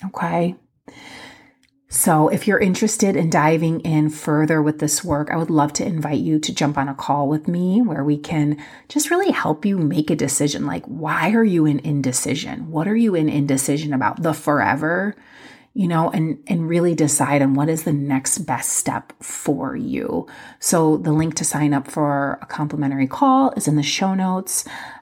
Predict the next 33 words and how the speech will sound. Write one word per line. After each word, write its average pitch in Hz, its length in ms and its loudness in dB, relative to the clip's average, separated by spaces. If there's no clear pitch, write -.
Um, 160 460 -6
and 170 300 -4
as 185 100 -4
always, 175 380 -2
I'm 175 180 -2
open 165 280 -4
to - 120 -6
any 160 380 -2
feedback, 254 760 2
questions, 185 560 -2
comments, 165 560 -4
and 196 100 -4
I 156 60 -2
would 160 180 -4
love, 170 720 2
absolutely - 420 -2
love 131 360 2
to 175 220 0
have 151 500 0
your 147 840 -2
review 160 800 2
on 156 160 0
Apple 156 280 -6
Podcasts. - 560 -4
And 170 40 2
I 165 40 0
just 160 100 -4
wanna 165 160 -2
give 160 160 0
a 156 40 -2
shout 151 240 0
out 147 180 2
to 175 100 -2